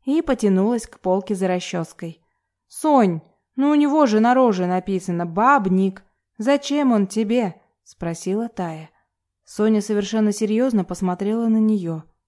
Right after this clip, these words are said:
отчего Тае стало немного не по себе. "Может, я сама решу,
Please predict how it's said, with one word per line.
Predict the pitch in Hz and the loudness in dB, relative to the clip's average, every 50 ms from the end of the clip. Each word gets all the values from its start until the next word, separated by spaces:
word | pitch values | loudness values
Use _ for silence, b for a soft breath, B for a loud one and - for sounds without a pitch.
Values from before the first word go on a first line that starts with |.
| _ _ _ _ _ _ | _ _ _ _ _ _
отчего | - 208 196 196 - - 208 202 208 208 | -4 -4 -4 -2 -2 -2 0 0 0 0
Тае | 208 - 254 262 247 208 165 160 - _ _ _ _ _ | 0 -2 -2 -2 0 -2 -4 -6 -10 _ _ _ _ _
стало | _ - - - 208 202 202 202 | _ -16 -6 -2 0 2 2 4
немного | 202 202 202 202 202 202 202 196 208 | 4 4 4 6 4 4 4 2 2
не | 202 202 | 2 2
по | 196 220 214 | 0 -2 -6
себе. | 214 - 226 190 180 170 165 165 - _ _ _ _ _ _ _ _ _ _ _ _ - | -6 -6 -6 -4 -4 -4 -6 -6 -12 _ _ _ _ _ _ _ _ _ _ _ _ -2
"Может, | 208 208 214 220 226 214 214 214 202 | 2 4 4 6 4 4 2 -2 -2
я | 220 226 214 | -2 -2 -2
сама | 214 226 226 226 240 277 | 0 0 2 2 2 2
решу, | 302 277 220 - - 180 170 170 | 0 -2 -4 -4 -6 -6 -6 -8